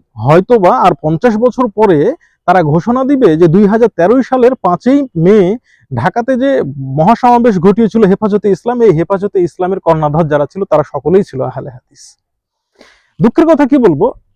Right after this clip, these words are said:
ইতিহাস নিয়ে অনেক পড়াশোনা করেছি,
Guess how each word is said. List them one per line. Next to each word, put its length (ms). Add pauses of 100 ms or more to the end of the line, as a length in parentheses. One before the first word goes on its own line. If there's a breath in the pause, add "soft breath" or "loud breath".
(260)
ইতিহাস 540 (180)
নিয়ে 200
অনেক 260
পড়াশোনা 380
করেছি, 420